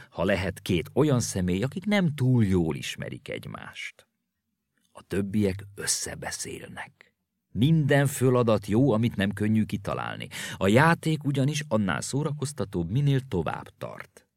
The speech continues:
Épp ezért teljesen szabályos, ha nem egy, hanem két föladatot dolgozunk ki,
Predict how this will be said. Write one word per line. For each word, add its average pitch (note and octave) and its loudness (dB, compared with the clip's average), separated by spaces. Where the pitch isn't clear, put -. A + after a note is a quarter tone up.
Épp D3+ 0
ezért G2+ 2
teljesen C#3 4
szabályos, F2 -2
ha F#2+ -2
nem A#2 4
egy, G2+ 0
hanem C#3+ 2
két G#2+ 2
föladatot D2 -4
dolgozunk D2+ -6
ki, C#3+ 0